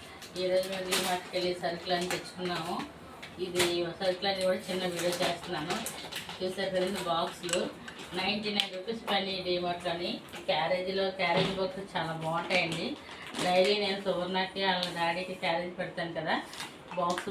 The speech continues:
బాగుంటాయి. ఎంత హీట్ వస్తువు వేసినా సరే ఇది మనకి కరిగిపోదండి. ప్లాస్టిక్ చాలా బాగుండిద్ది, అందుకని క్యారేజీకి ఈ బాక్స్ తీసుకున్నాను. అలాగే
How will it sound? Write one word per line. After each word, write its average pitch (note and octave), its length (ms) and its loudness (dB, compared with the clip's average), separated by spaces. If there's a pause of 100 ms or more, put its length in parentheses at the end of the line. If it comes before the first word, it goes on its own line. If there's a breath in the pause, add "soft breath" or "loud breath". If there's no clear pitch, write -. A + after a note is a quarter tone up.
బాగుంటాయి. F#3 440 4 (120)
ఎంత F#3+ 180 -4 (160)
హీట్ A3 200 0 (100)
వస్తువు G#3 260 0
వేసినా G3+ 240 0 (100)
సరే G3 180 4 (580 loud breath)
ఇది F#3+ 180 2
మనకి F3+ 300 -2 (200)
కరిగిపోదండి. F#3 800 2
ప్లాస్టిక్ E3+ 480 -4
చాలా E3+ 240 0
బాగుండిద్ది, D#3+ 580 -2 (460 loud breath)
అందుకని F3+ 340 -4
క్యారేజీకి F#3 540 2
ఈ - 100 2
బాక్స్ E3 260 0 (120)
తీసుకున్నాను. E3+ 580 -4 (680 loud breath)
అలాగే F#3 340 4